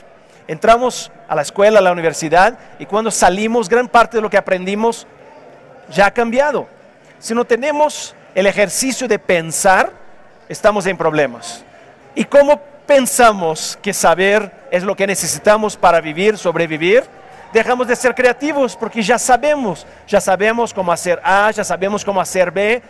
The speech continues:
y estamos dejando de pensar. Cuando pensar es más importante, no hagamos las cosas de forma mecánica.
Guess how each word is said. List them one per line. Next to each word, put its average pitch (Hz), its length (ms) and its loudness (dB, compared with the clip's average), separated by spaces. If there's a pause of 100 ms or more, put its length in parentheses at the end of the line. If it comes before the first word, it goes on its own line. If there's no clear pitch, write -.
(180)
y - 40 -10
estamos 240 360 -4
dejando 208 400 0
de 208 100 -2
pensar. 220 540 -2 (1000)
Cuando 214 360 2
pensar 247 480 2
es 226 140 0
más 202 340 -2
importante, 160 760 -4 (500)
no 240 160 0
hagamos 269 340 2
las 247 160 0
cosas 220 320 -2
de 180 100 -6
forma 185 340 0
mecánica. 165 640 -4